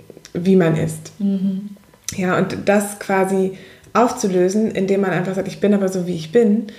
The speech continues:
Speaker 1: und liebevoll erstmal zu dir selbst zu sein und dann zu sehen, und da gibt es hundert, die mich gut finden und hundert, die mich
Speaker 2: Mhm.
Speaker 1: nicht gut finden, so wie ich bin. Und ich bleib bei den hundert, die mich so gut finden.
Speaker 2: Ja.
Speaker 1: Und, ähm,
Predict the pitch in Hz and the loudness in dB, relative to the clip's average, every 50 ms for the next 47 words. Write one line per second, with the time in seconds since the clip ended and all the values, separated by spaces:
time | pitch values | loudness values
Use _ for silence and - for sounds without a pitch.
0 | - - - - - - 190 185 - 175 185 208 240 233 226 202 - - 190 185 | -20 -20 -20 -16 -6 -2 0 0 0 2 4 4 4 4 4 0 0 0 0 2
1 | 190 185 123 - 165 160 185 180 175 - 180 180 160 175 165 170 170 - - - | 2 2 2 2 0 -2 -4 -6 -4 -2 -2 0 0 0 -2 -2 -4 -6 -8 -8
2 | 175 160 165 165 170 175 180 - 180 180 - - - - - - - - 208 190 | -6 -4 -4 -4 -2 -4 -2 -2 -4 -4 -6 -8 -16 -20 -20 -20 -12 -4 0 0
3 | 190 202 202 208 196 190 190 190 185 170 - - - - - 190 180 185 180 202 | 2 2 2 0 2 4 4 2 2 0 -4 -8 -10 -8 -4 -2 0 0 0 0
4 | 202 196 190 185 - - - - _ _ _ _ _ _ _ _ _ _ _ _ | 0 0 -2 -2 -4 -10 -16 -20 _ _ _ _ _ _ _ _ _ _ _ _
5 | _ _ _ _ _ _ _ - 202 233 262 262 233 220 226 220 - - - - | _ _ _ _ _ _ _ -4 0 2 4 4 4 4 4 2 -2 -8 -8 -2
6 | - 202 202 202 202 - 196 196 - 180 170 160 185 185 180 175 180 - 185 185 | 2 2 2 2 2 0 -4 -2 -2 -4 -4 -2 -2 -2 -4 -4 -4 -2 0 0
7 | 185 190 190 175 165 - - - - - - - - - - - - - - - | 2 2 2 0 0 0 -2 -4 -6 -8 -10 -12 -12 -10 -10 -10 -10 -8 -8 -6
8 | - 170 165 160 156 156 - - - - 165 175 202 202 - - - - - - | -4 -4 -2 -2 -4 -4 -6 -8 -4 -2 0 0 0 -2 -4 -8 -14 -18 -20 -6
9 | - 202 190 190 190 - - - 262 262 262 - 240 214 214 214 214 190 180 175 | 0 2 2 2 2 -2 0 0 0 0 0 2 2 4 4 4 4 2 2 4
10 | 202 202 202 202 190 190 180 175 175 175 170 - 175 170 170 170 160 - 175 180 | 4 4 4 4 4 2 0 0 -2 -2 -4 -4 -4 -4 -4 -4 -6 -6 -6 -6
11 | - - - - - - - 180 - - - - - - - 202 190 185 185 - | -6 -8 -10 -10 -12 -10 -10 -10 -12 -14 -16 -18 -16 -12 -8 -8 -6 -8 -8 -12
12 | - - - - - - 202 185 185 180 175 160 - - - 170 165 165 165 165 | -14 -18 -20 -10 -2 2 4 4 6 4 4 4 2 0 2 2 0 0 0 -2
13 | - - - - - | -2 -4 -4 -8 -10